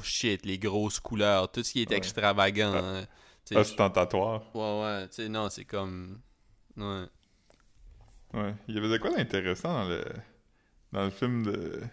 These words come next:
Speaker 2: je t'avais parlé du film de Gucci, j'avais quand même aimé ça,
Speaker 1: House
Speaker 2: c'était
Speaker 1: of
Speaker 2: vraiment
Speaker 1: Gucci.
Speaker 2: bon, c'était...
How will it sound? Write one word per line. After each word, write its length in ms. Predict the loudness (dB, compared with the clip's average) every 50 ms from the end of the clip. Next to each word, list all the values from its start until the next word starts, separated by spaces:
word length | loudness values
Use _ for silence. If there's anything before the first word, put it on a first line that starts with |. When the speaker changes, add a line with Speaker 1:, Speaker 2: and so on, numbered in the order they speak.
| -14 -20 -20 -12
Speaker 2:
je 80 | -4
t'avais 200 | -2 0 0 0
parlé 240 | 0 0 -2 -2 -2
du 60 | -4
film 180 | -2 -2 -2 0
de 100 | 0 0
Gucci, 400 | 0 0 -2 -2 -2 -6 -6 -2
j'avais 180 | -2 -2 -2
quand 120 | -2 -2 -2
même 160 | -2 -2 -2
aimé 180 | -4 -2 -2 -2
ça, 140 | 0 2 2
Speaker 1:
House 100 | 2 4
Speaker 2:
c'était 140 | 4 4 4
Speaker 1:
of 60 | 4
Speaker 2:
vraiment 180 | 4 2 2
Speaker 1:
Gucci. 100 | 2 2
Speaker 2:
bon, 260 | 0 0 0 -2 -4 -4
c'était... 260 | -6 -6 -6 -6 -6